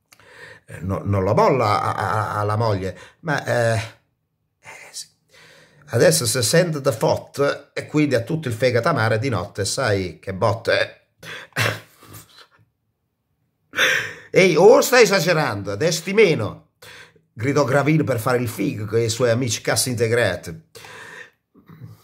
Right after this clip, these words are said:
"Sì, ferro tranviere, dopo lavoro ferroviere. Eh, sì, me la cavavo a giocare a calcio, avevo solo tredici anni, mm, ma col passare degli a-, degli anni cominciarono a piacermi pure la boxe e il kung fu."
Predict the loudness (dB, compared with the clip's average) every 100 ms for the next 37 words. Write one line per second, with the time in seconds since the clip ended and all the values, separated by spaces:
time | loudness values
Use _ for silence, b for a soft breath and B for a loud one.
0 | _ -8 -2 0 2 2 2 0 0 2
1 | 2 0 -4 -4 -2 0 2 2 2 2
2 | 0 2 2 2 2 0 -4 B B B
3 | B -4 -2 0 0 0 2 2 2 2
4 | 2 2 0 -2 -2 -2 -2 -2 0 -2
5 | -2 -2 -2 -2 -4 -6 -4 -4 -2 -4
6 | -4 -4 -4 -2 -4 0 0 2 0 0
7 | 0 2 0 0 -2 0 0 0 0 -4
8 | -6 -8 -4 -2 -2 0 -2 -2 -2 0
9 | -2 -2 0 0 2 0 -2 -4 -4 -8
10 | -10 -14 -18